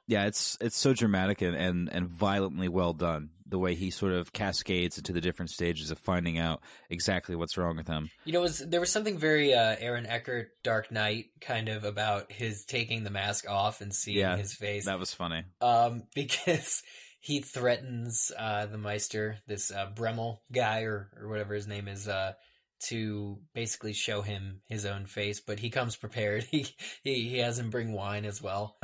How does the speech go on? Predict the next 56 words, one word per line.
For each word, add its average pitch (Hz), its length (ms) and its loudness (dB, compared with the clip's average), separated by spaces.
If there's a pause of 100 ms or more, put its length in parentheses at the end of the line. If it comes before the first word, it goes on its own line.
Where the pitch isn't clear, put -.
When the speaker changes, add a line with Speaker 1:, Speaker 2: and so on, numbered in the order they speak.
Speaker 1:
<laughs> 175 140 2
More, 113 340 4
please. 90 360 2
Some - 260 4
Speaker 2:
Yeah, - 60 10
Speaker 1:
amber 101 160 6
Speaker 2:
more, 151 140 10
Speaker 1:
wine. 95 280 6
Speaker 2:
more. 95 100 2
Speaker 1:
I'll 107 60 4
Speaker 2:
Yeah. 120 60 4
Speaker 1:
take 113 140 4
some 165 140 6
Speaker 2:
Oh, 214 80 8
Speaker 1:
more 185 120 6
of 208 100 8
Speaker 2:
okay, 156 160 8
Speaker 1:
that. 104 160 0
Speaker 2:
okay. 107 240 2 (200)
Speaker 1:
<laughs> - 160 -18
Speaker 2:
I'm, 151 240 4
I'm 151 220 0
pleasantly, 147 1120 2
Speaker 1:
Yeah. 117 280 4
Speaker 2:
uh, 120 200 -2
ripe. 107 360 4
I, 131 120 8
Speaker 1:
<laughs> - 0 -
He's - 100 2
Speaker 2:
I, 165 80 4
Speaker 1:
like, 156 80 4
Speaker 2:
I 196 120 8
Speaker 1:
"I'm - 40 0
Speaker 2:
think - 140 4
I'm 151 160 8
Speaker 1:
ready - 0 -
Speaker 2:
ready 135 160 6
Speaker 1:
now." 104 140 4
Speaker 2:
to, 92 80 -4 (160)
to 123 100 -4
face 113 300 0
myself 104 360 -4
now. 95 280 -8 (500)
Uh, 107 360 2 (100)
and 135 100 -2
what 147 100 2
does 175 140 0
he 185 80 2
say 180 320 2
when 180 80 2
he 175 80 2
looks 170 160 2
at 160 80 0
you? 139 100 0
He - 40 -6
says, 117 180 -4